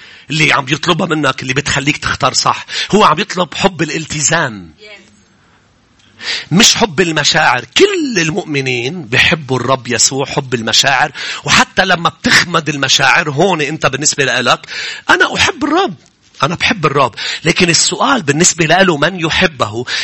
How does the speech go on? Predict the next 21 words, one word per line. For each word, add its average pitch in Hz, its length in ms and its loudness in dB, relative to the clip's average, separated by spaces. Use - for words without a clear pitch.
يحبه 151 580 0
من 143 220 0
له 156 200 0
حب 135 280 -4
الالتزام. 127 600 -2
"تحبني 123 480 -4
من 117 100 -4
كل 151 160 -2
قلبك، 139 360 -2
كل 139 200 -4
فكرك." - 420 -4
شو 196 140 4
يعني؟ 127 320 2
يعني 127 260 0
أنت 185 180 -6
في 151 180 -2
شيء 170 260 2
ملتزم 151 460 -4
فيه. 113 160 -4
لأعطيك 123 400 0
مثل. 95 360 -2